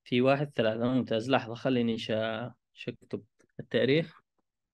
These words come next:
ثلاثة واحد. في واحد ثلاثة. إيش ال-، نوع ال-، البيان؟ الشراء. ممتاز. طبعا هو شراء، صح ولا لا؟ إيش، وارد ولا منصرف؟ ممتاز. ها، شراء مواد.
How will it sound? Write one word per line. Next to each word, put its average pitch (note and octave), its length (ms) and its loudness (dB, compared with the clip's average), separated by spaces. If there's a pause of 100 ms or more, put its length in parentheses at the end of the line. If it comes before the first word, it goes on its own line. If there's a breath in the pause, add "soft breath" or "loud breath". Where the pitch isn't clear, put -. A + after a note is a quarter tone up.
(580)
ثلاثة C3 580 0
واحد. - 420 -6 (160)
في C3+ 140 -2
واحد C3 280 2
ثلاثة. A#2 440 -2 (720)
إيش D3+ 200 2
ال-، C#3+ 400 6
نوع C3+ 260 4
ال-، C3 180 2
البيان؟ C3+ 560 6 (280)
الشراء. - 440 0 (920)
ممتاز. A2+ 540 -2 (420)
طبعا B2+ 280 0
هو D3 140 0
شراء، A#2+ 280 4
صح D#3+ 240 0
ولا C#3 160 4
لا؟ D#3 240 2 (1200)
إيش، D3 260 2
وارد D#3+ 360 6
ولا D#3+ 140 2
منصرف؟ D3+ 580 2 (440)
ممتاز. A2 580 -4
ها، - 140 -8 (100)
شراء A#2 500 0
مواد. A2+ 420 -6